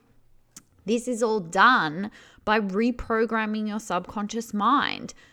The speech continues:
And like I said, one of the quickest ways to do it is to just listen to information on repeat over and over and over again. Feed your mind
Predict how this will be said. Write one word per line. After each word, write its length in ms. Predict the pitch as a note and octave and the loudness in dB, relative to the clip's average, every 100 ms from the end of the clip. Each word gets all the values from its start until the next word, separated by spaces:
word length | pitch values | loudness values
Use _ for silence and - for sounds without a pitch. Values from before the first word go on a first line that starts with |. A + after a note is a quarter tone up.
| _ - | _ -2
And 200 | A3 A3+ | 0 2
like 260 | A3 A3+ A#3 | 4 2 2
I 80 | |
said, 260 | A3+ C#4 G#3+ | -2 -2 -2
one 220 | F3 G3+ | -2 -4
of 80 | G3+ | -4
the 60 | G#3 | -6
quickest 480 | - A#3+ C4+ B3 | -6 -2 -2 -2
ways 260 | G#3+ G#3 A3+ | -2 0 0
to 80 | A3 | -2
do 200 | A3+ B3+ | 2 2
it 120 | - | 2
is 120 | G3 | -4
to 60 | - | -6
just 220 | G3 A3 | -4 -4
listen 440 | G3 G#3 A#3+ C4+ B3+ | -2 -2 -2 -2 -2
to 140 | C4 | -2
information 680 | A3+ A#3 A#3+ G#3 A3+ - A3+ | -4 -6 -4 -4 -6 -6 -6
on 180 | G3 | -6
repeat 560 | F#3+ G3 - D4+ G#3+ - _ _ | -6 -8 -6 -4 -4 -8 _ _
over 360 | E3+ F3 A3 A#3+ | 0 2 2 0
and 100 | A3+ | -2
over 320 | F#3+ G3+ A#3 | -2 -4 -4
and 100 | A#3+ | -2
over 280 | A#3+ C4 A#3+ | -2 -2 -2
again. 340 | G#3+ F3 D3 - - - _ | -2 -2 -2 -4 -18 -20 _
Feed 600 | - - A#3+ B3 C4 A3 | -12 -2 0 2 0 0
your 200 | A3+ A3 | 0 0
mind 560 | G3+ E3+ D#3+ F#3+ A3 | -2 0 0 0 -2